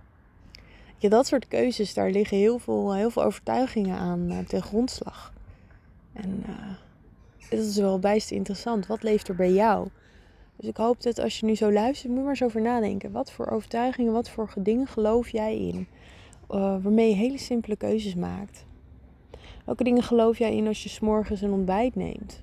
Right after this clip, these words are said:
of niet neemt? Ja, waar geloof jij in als je opstaat? Denk maar eens over na. Wat is precies de keuze die je maakt?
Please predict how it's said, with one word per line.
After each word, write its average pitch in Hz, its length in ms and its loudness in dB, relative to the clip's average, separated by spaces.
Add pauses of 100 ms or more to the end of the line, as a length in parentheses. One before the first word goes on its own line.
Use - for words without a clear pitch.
of 180 180 -8
niet 190 320 4
neemt? - 520 -6 (520)
Ja, 247 200 -4
waar 208 280 0
geloof 202 340 0
jij 196 200 -4
in 190 100 -2
als 190 140 -4
je - 80 -8
opstaat? - 720 -4 (1600)
Denk 226 140 -2
maar 233 80 0
eens 226 120 -2
over 214 220 0
na. 202 400 0
Wat 208 200 -8
is 220 160 -8
precies - 380 -6
de - 140 -6
keuze 214 340 0
die 202 100 -4
je 196 60 -2
maakt? 202 540 -4